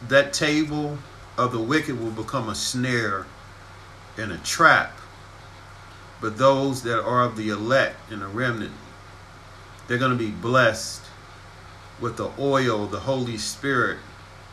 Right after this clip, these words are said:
that runneth over the cup. So that could, that could be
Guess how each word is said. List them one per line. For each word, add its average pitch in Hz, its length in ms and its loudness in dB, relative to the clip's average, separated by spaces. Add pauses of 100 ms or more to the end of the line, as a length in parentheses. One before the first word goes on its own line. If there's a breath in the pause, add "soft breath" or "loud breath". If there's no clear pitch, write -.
(800)
that 113 160 2
runneth 123 640 2
over 127 360 2
the 104 120 -8
cup. - 480 4 (2750)
So 120 200 -2
that 127 180 4
could, 131 160 -4 (120)
that 135 140 8
could 131 160 0
be 127 340 2